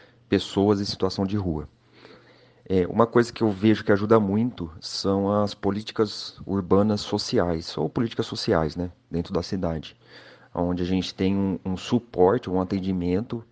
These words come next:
a essas pessoas que moram na rua. Na verdade, talvez o primeiro ponto e mais importante que Bauru começou a fazer em dois mil e dezessete, dois mil e dezesseis, foi um levantamento, né, de quantas pessoas estão na rua, aonde elas estão, como elas,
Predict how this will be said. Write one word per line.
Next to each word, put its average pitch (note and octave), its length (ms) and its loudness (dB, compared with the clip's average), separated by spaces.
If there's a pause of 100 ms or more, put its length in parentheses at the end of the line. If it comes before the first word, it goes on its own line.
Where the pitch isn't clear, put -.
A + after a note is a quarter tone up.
a E2 80 -6
essas D#2 180 -8
pessoas E2 320 -6
que - 120 -12
moram E2 180 0
na E2 100 0
rua. E2 400 -4 (720)
Na F2+ 100 4
verdade, G2+ 420 4
talvez G2 340 -2
o G2 40 -8
primeiro G2+ 320 -2
ponto G#2+ 480 0
e F2+ 40 -6
mais F#2 220 -2
importante F#2 520 -4
que - 60 -16
Bauru F2+ 200 2
começou F#2 260 -4
a - 20 -16
fazer F#2+ 200 -4
em F#2 40 0
dois F2+ 140 -2
mil F#2+ 100 -4
e F#2 40 -8
dezessete, F#2+ 720 -6
dois D#2+ 140 -8
mil F2+ 80 -2
e F2 40 -6
dezesseis, F2+ 600 -4 (300)
foi - 160 4
um F#2 120 4
levantamento, A2 920 2
né, G2+ 160 -4 (120)
de - 100 -16
quantas F2+ 240 -6
pessoas E2+ 340 -6
estão E2 220 -8
na E2+ 80 -4
rua, G2 420 -4 (200)
aonde G#2 380 6
elas F#2+ 160 4
estão, F#2+ 340 0
como A2 360 4
elas, F2 260 -4